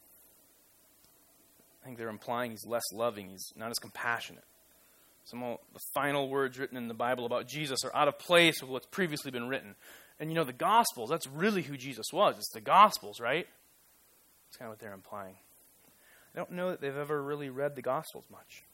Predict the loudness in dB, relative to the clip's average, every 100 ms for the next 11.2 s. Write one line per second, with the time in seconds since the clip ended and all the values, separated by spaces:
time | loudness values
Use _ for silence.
0 | -20 -20 _ _ _ _ -20 -20 -20 -20
1 | -20 _ -20 -20 -18 -12 -8 -6 -4 -4
2 | -6 -10 -12 -10 -4 -2 -2 -4 -12 -14
3 | -14 -8 -6 -4 -6 -10 -12 -12 -10 -12
4 | -12 -14 -14 -14 -14 -16 -16 -20 -14 -12
5 | -12 -14 _ _ _ _ _ _ _ _
6 | _ _ _ _ _ _ _ _ _ _
7 | _ -20 -14 -6 -4 -2 -2 -4 -4 -4
8 | -4 -4 -6 -4 -2 0 6 8 6 2
9 | -2 0 4 6 4 4 2 2 2 4
10 | 6 8 6 4 0 -2 8 12 12 10
11 | 2 0